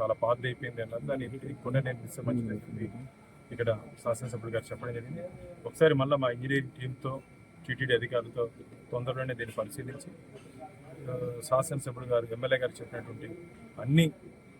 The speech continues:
ప్రజల కోసం, భక్తుల కోసం అడిగినటువంటి విశేషమైనటువంటి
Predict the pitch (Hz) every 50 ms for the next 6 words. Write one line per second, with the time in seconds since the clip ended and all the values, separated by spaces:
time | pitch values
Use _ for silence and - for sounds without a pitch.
0 | - - - - 123 120 135 135 135 - 131 - 143 131 120 127 - - 123 -
1 | 127 120 - 120 117 120 117 120 120 110 - 113 110 107 - - - - - -
2 | - - - - - - - - - - - - - - - - - - 113 113
3 | 113 - 143 143 135 - 131 127 123 123 117 113 120 117 110 123 117 110 107